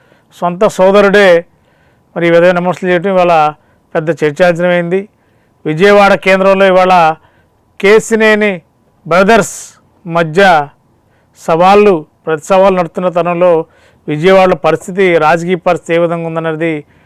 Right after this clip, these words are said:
స్పష్టమవుతుంది. మరి విజయవాడ అంటేనే రాజకీయాలకి పెట్టింది పేరు,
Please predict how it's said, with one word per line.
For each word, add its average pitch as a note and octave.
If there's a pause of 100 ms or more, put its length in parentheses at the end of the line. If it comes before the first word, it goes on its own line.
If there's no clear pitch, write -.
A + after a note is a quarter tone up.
(300)
స్పష్టమవుతుంది. E3+ (760)
మరి F#3
విజయవాడ A3+
అంటేనే A3 (1200)
రాజకీయాలకి G#3 (400)
పెట్టింది G3+
పేరు, G3+